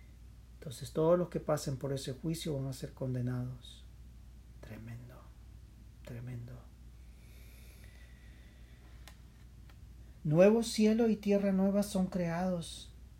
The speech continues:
y los salvados en Cristo son transportados a esta ciudad hermosa. Una gran descripción se nos hace en el capítulo veintiuno y veintidós de esta ciudad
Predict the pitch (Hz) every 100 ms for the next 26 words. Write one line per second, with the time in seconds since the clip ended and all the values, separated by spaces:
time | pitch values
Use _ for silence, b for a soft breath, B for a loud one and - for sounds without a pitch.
0 | - - 151 139 143 147 135 143 160 190
1 | 196 - - 165 180 180 - 175 180 170
2 | 170 170 - 151 131 151 151 160 - 139
3 | - 147 - 135 131 135 127 131 - 131
4 | 127 - - - - - - - - -
5 | - - 151 151 165 165 160 151 - -
6 | - - - 165 160 - 165 - - -
7 | 156 165 - 147 139 147 135 - - 143
8 | - 135 147 147 139 135 123 170 160 156
9 | 143 127 127 135 156 - - - B B
10 | B B B B - 135 135 143 147 151
11 | - 143 131 139